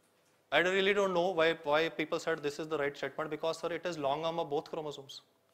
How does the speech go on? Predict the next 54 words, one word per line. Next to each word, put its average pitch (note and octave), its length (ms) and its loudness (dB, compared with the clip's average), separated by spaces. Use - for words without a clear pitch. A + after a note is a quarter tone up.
It C3 160 -2
is E3+ 80 4
not E3 240 2
the G3 80 4
long E3+ 380 6
and F3 120 0
long, D3+ 380 4
it D3+ 140 0
is F#3 160 2
long D3 320 6
of F#3+ 160 6
twenty-two F3 440 2
and F#3 120 0
long D#3+ 220 4
of F3 120 4
nine. D#3+ 300 0
It C#3+ 140 2
is D#3 80 2
not F3+ 240 4
long D#3+ 240 6
and F#3 160 2
short, D3 240 4
किसी C#3+ 220 -4
का F3+ 120 4
शॉर्ट D#3 280 2
नहीं E3+ 140 -2
होता, D#3 260 2
ये E3 80 2
long D3+ 280 4
and F3 140 2
long D#3 140 2
ही D#3+ 60 -2
होता। D#3 260 2
तो E3+ 120 -4
फिलाडेल्फिया D3 560 2
का E3+ 120 0
क्राइटेरिया D3+ 460 -2
यही C#3+ 300 2
है D3+ 160 0
कि D3+ 140 0
long C#3 320 4
of D#3 140 -2
nine D#3 260 2
and C#3 140 -6
long C3 220 2
of B2+ 80 -8
twenty-two। B2 380 -8
तो C#3 60 -4
ये D#3+ 100 0
स्टेटमेंट D#3 480 0
में E3 220 0
रॉन्ग C#3 280 2
स्टेटमेंट E3+ 440 -2
है D#3 220 6